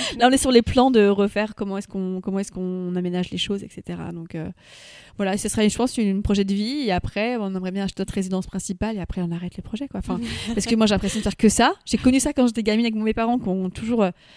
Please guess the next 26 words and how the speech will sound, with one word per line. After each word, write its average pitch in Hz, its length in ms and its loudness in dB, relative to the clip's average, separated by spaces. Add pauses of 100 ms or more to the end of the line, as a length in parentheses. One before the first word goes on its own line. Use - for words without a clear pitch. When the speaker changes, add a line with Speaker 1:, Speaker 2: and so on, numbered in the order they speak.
(420)
Speaker 1:
acheté 202 260 0
leur 220 100 6
maison, 220 380 0
fait 208 120 0
beaucoup 208 240 -2
de - 40 -18
travaux, 214 480 4
que - 100 -12
ça - 120 -12
s'arrête 175 260 -4
jamais. 196 500 4
Et 185 40 2
là, 196 360 2
j'ai 214 160 2
hâte - 300 -4
que, 180 320 -2 (200)
qu'on 190 180 -6
arrête, 170 340 -6
qu'on 180 300 -6
puisse 202 180 0
profiter 214 600 -2
de 220 80 2
ce 214 80 -8
qu'on 190 120 -6
fait, 202 140 -8
quoi. 165 160 -10